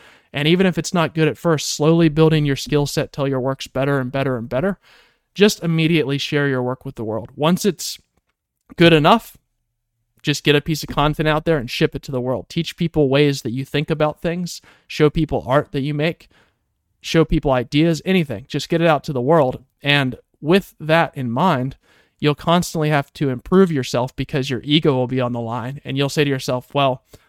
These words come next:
that last piece of content was embarrassing. I could improve upon that." And you'll know ways in which you can improve, and you'll continue to have that mechanism and feedback as you get better and better and push yourself. So this same setup can be used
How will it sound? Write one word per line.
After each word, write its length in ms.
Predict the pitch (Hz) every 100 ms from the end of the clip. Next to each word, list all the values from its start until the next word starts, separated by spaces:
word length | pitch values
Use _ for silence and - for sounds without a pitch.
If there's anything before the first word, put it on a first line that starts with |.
| _ _ _
that 200 | - 160
last 300 | 139 165 180
piece 180 | - 156
of 80 | 139
content 400 | - 135 135 127
was 140 | 127
embarrassing. 560 | 139 117 127 123 127 139
I 120 | 127
could 200 | 147 151
improve 440 | 127 127 - 165 160
upon 380 | 135 135 117
that." 220 | 107 127 - _ _ _ -
And 140 | 135
you'll 160 | 135 135
know 180 | 147 160
ways 360 | 151 151 143
in 200 | 147 143
which 220 | 135 139
you 60 | 147
can 120 | 135
improve, 380 | 120 - 160 151
and 80 | 123
you'll 120 | 123
continue 540 | - 127 - 147 139 135
to 120 | 135
have 220 | 127 123
that 180 | 120 -
mechanism 560 | 135 127 139 123 131
and 140 | 113 -
feedback 500 | 196 196 127 120 -
as 220 | 156 123
you 80 | 127
get 240 | 123 -
better 260 | - 123 120
and 200 | 117 -
better 260 | 120 117 110
and 160 | -
push 240 | - - -
yourself. 320 | - - 156 _ - - _
So 300 | - 156 143 -
this 180 | 185 220
same 340 | - 214 208
setup 400 | 190 - 202 180
can 180 | - 156
be 120 | 147
used 440 | 143 143 143 147